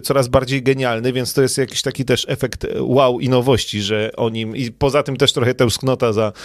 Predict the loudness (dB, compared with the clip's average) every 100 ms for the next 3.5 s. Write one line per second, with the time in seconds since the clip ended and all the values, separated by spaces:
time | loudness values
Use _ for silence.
0 | -6 -2 -2 0 0 0 -2 0 0 0
1 | -4 -6 -6 -4 -4 -6 -10 -12 -10 -10
2 | -8 -6 -4 -6 -6 -2 -2 -2 -6 -8
3 | -8 -6 -4 -4 -6